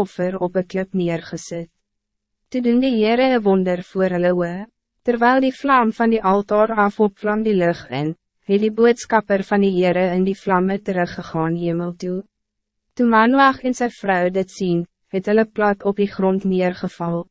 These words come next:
Die boodskapper het nie weer na hulle toegekom nie, en Manoach het besef dat die boodskapper 'n engel van die Heere was. Toe sê Manoach vir sy vrou, "Nou sal ons sekerlik doodgaan, want ons het God gesien."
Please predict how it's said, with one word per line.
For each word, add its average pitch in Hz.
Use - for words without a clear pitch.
Die 220
boodskapper 240
het 214
nie 233
weer 196
na 185
hulle 190
toegekom 196
nie, 180
en 196
Manoach 202
het 185
besef 190
dat 202
die 208
boodskapper 196
'n 190
engel 190
van 180
die 175
Heere 175
was. 180
Toe 254
sê 254
Manoach 214
vir 196
sy 202
vrou, 180
"Nou 185
sal 202
ons 202
sekerlik 254
doodgaan, 180
want 185
ons 190
het 202
God 175
gesien." 170